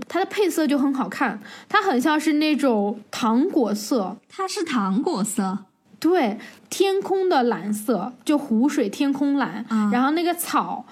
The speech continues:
Speaker 2: 嗯。
Speaker 1: 你拍出来它就是有点黄绿色的那种感觉，它并不是那种水草很茂盛，它是你能够看到一点点那种黄土，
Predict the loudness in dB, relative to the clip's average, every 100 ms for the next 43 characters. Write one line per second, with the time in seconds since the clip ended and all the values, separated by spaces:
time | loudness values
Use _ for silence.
0 | -4 -2 0 0 0 0 0 0 0 0
1 | 0 2 2 2 0 0 0 0 2 4
2 | 2 2 2 2 2 2 0 0 -2 -4
3 | -4 -6 0 2 2 2 2 2 0 0
4 | 0 0 0 -2 0 -2 0 0 0 0
5 | -2 -4 -10 -18 -20 -2 0 2 2 2
6 | 2 2 0 0 0 2 2 0 0 2
7 | 2 2 2 2 2 2 0 -6 -18 -2
8 | 2 2 2 0 -2 -4